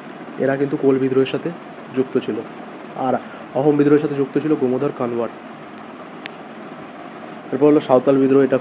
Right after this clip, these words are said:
খুব ইম্পর্টেন্ট একটা বিদ্রোহ, তোমরা সকলেই শুনেছো সাঁওতাল বিদ্রোহ সম্পর্কে। সান্থাল রেবেলিয়ন বা সালথান হুল, এটাও,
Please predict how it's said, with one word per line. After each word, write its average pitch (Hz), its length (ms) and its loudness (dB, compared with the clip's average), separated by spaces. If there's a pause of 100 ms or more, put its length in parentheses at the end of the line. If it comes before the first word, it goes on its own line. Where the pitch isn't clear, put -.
(100)
খুব 131 160 2
ইম্পর্টেন্ট 127 440 2
একটা 123 160 -2
বিদ্রোহ, 123 340 2
তোমরা 123 180 -2
সকলেই 127 400 2
শুনেছো 127 260 -2
সাঁওতাল 123 300 0
বিদ্রোহ 123 240 2
সম্পর্কে। 127 420 -2 (640)
সান্থাল 139 380 0
রেবেলিয়ন 139 380 4
বা 139 120 0
সালথান 131 500 -2 (100)
হুল, 123 180 6 (680)
এটাও, 143 200 2